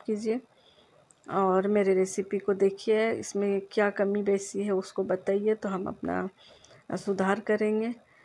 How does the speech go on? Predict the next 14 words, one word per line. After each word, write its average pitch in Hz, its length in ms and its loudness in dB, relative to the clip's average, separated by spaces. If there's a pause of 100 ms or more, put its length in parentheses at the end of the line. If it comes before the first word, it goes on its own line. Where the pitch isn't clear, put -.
(800)
पहले 202 320 2
से 214 180 -2
आपको 202 320 -2
कैसा 202 320 2
लग 202 180 2
रहा 208 140 2
है 208 120 -4
मेरा 190 240 2
रेसिपी 190 400 0
प्लीज़ 208 360 -2
कमेंट 202 320 -2
करके 202 300 -4
मुझे 196 300 0
बताएं। 190 460 -2